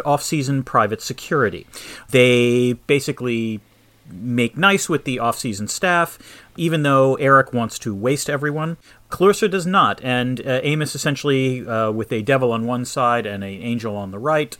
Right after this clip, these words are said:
uh, finally chooses, uh, <laughs> chooses, uh, Clarissa's side and essentially, uh, has found his Holden substitute,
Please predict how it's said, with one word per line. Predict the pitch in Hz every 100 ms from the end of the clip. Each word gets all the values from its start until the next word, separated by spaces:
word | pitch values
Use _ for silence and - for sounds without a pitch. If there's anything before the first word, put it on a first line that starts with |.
| 123
uh, | 113 113 113
finally | - 135 131 123
chooses, | - 160 117 135 120 117
uh, | 180 120 - 214 - - 240
<laughs> | 254 - -
chooses, | - 190 170 143
uh, | 147 139
Clarissa's | 131 165 185 - 175
side | 170 151 143 131
and | 127
essentially, | 131 156 147 147 127 123 123
uh, | 120 117 117 117 - -
has | 127 -
found | 147 127 123 120
his | 107 110 104
Holden | - 135 113 98
substitute, | 117 98 - - 95